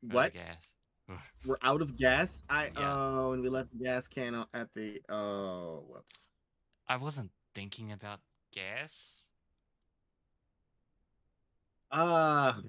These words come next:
Speaker 2: ooh, this is awkward. Uh, how are we going to fix this?
Speaker 1: Well, we could run back to the ranch.
Speaker 2: No,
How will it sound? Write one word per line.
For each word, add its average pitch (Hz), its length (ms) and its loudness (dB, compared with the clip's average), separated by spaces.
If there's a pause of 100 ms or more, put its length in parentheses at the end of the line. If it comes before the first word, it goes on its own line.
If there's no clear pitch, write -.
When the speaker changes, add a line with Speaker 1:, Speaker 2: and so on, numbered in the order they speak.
(640)
Speaker 2:
ooh, 101 280 -2
this 98 180 -6
is 82 100 -12
awkward. 82 420 -8
Uh, 113 560 2 (960)
how 113 160 -2
are 127 140 4
we 120 140 2
going 110 260 -2
to 101 80 -6
fix 104 280 -6
this? 90 380 -8 (840)
Speaker 1:
Well, 117 160 -10
we 127 120 -8
could 101 240 -8
run 127 200 -2
back 113 240 -8 (100)
to 90 260 -8 (240)
the 82 60 -20 (120)
ranch. - 640 -12 (3250)
Speaker 2:
No, 147 140 -2